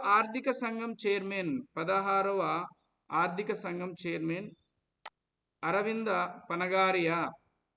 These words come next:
ఫార్టీ త్రీ ఎస్బీఐ చైర్మన్ చల్ల శ్రీనివాసులు చెట్టి, ఎస్బీఐ చైర్మన్ చల్ల శ్రీనివాసులు చెట్టి. ఓకే, ఇది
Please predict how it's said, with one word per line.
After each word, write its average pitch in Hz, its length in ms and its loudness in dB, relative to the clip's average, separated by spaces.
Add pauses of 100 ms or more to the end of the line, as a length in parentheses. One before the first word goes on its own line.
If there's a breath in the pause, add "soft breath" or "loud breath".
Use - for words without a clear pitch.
(1400)
ఫార్టీ 202 280 0 (100)
త్రీ 233 160 0 (1700)
ఎస్బీఐ 262 480 6 (220)
చైర్మన్ 220 460 0 (1700)
చల్ల 180 200 2 (120)
శ్రీనివాసులు 180 640 -4 (400)
చెట్టి, 151 340 -6 (680)
ఎస్బీఐ 170 360 -2 (160)
చైర్మన్ 160 420 -4 (680)
చల్ల 165 220 -2 (420)
శ్రీనివాసులు 160 560 -4 (120)
చెట్టి. 127 260 -12 (400)
ఓకే, 233 180 -6 (640 soft breath)
ఇది 165 120 -6